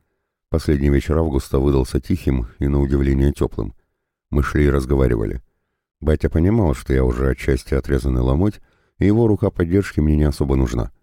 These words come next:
А я осознал, что его здорово не хватало в моей жизни. Просто разговора, отеческого наставления или помощи. Нам всегда не хватает родителей, сколько бы они ни были рядом.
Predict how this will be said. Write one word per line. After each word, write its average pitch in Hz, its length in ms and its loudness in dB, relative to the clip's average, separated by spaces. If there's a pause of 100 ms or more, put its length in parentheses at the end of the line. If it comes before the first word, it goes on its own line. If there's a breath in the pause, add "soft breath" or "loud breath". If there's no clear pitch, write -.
(460)
А 135 100 0
я 123 180 2
осознал, 120 420 0
что - 200 -2
его 101 160 2
здорово 95 340 2
не 95 120 2
хватало 90 460 0
в 69 80 0
моей 71 200 2
жизни. 69 400 0 (520)
Просто 131 340 0
разговора, 104 580 2 (100)
отеческого 76 560 -2
наставления 73 640 0
или 57 140 0
помощи. 78 500 -2 (500)
Нам 80 220 0
всегда 78 300 -2
не 76 100 2
хватает 69 420 0
родителей, 65 600 0
сколько - 400 -2
бы 67 140 2
они 71 180 2
ни 69 120 2
были 65 220 0
рядом. 55 360 -4